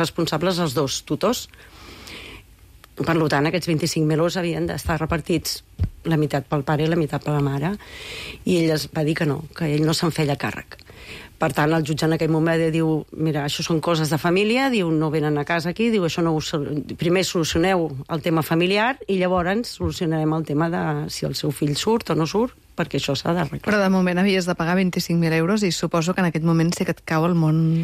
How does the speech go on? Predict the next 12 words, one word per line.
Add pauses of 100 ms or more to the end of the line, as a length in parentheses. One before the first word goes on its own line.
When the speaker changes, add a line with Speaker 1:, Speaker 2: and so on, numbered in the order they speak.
(140)
Speaker 1:
En
aquell
Speaker 2:
als
peus.
Speaker 1:
moment,
lo
primer
que
vaig
fer
va
ser